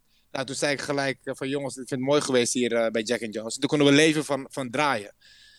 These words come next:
En daar zijn we eigenlijk gaan bouwen. Dus toch gewoon, eh, weet je, jezelf promoten. Toen de tijd mixtapes afgeven bij promoters en clubs.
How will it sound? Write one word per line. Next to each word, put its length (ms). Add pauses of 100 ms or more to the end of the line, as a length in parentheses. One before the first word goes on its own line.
(260)
En 160
daar 300
zijn 260
we 60
eigenlijk 280
gaan 140
bouwen. 340
Dus 160
toch 160
gewoon, 340
eh, 60 (280)
weet 100
je, 160
jezelf 400
promoten. 840 (260)
Toen 140
de 80
tijd 180
mixtapes 580
afgeven 440
bij 140
promoters 640
en 80
clubs. 460